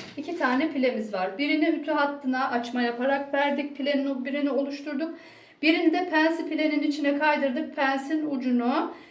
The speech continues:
diz hattına taşıdık. Aradaki mesafeyi diz hattına taşıdık. Diz hattından yukarıya beş altı santim çıkıp pense oyup o hattı buraya kadar çıtlatıp daha sonra verev şekilde çıtlatıyoruz ki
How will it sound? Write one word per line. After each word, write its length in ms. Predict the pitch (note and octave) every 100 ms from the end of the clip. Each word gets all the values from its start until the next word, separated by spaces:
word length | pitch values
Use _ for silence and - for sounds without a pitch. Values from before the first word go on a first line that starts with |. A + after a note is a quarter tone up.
| - C#4+
diz 160 | D#4+
hattına 460 | E4+ E4 C#4+ B3+ A3
taşıdık. 440 | C4+ C#4 D#4+ E4+
Aradaki 460 | B3 B3 A#3 A#3+ A#3+
mesafeyi 600 | B3 B3 B3+ A#3+ A#3+ A#3
diz 120 | B3
hattına 400 | C#4 C#4+ B3+ A#3+
taşıdık. 640 | D4 C#4+ B3 D#4 - -
Diz 180 | B3+ B3
hattından 420 | C#4 C#4 B3+ B3
yukarıya 420 | B3 B3 B3+ B3
beş 180 | C4 C4
altı 240 | B3 B3 C4+
santim 580 | C4+ A3 - C4+ F#4 - - - - - _ -
çıkıp 640 | - D4+ D#4+ F#4 - -
pense 400 | D4+ C#4+ D4 C#4+
oyup 640 | B3+ C#4 D4+ E4+ G#4 -
o 180 | C#4+ D4+
hattı 640 | D4 C#4 - C4 C4 D4 D4+
buraya 300 | C#4 C#4+ C#4+
kadar 300 | B3 A#3 A#3+
çıtlatıp 640 | D#4 - C#4+ C#4+ - - - -
daha 200 | C4+ E4
sonra 340 | F4+ D4+ D4 F4+ A#4+ - - A3
verev 380 | B3 D4 F#4
şekilde 460 | F4+ C4+ A#3+ A#3 A#3+
çıtlatıyoruz 720 | D4 C#4+ C#4 C#4 G4+ A4 -
ki 220 | - D#4+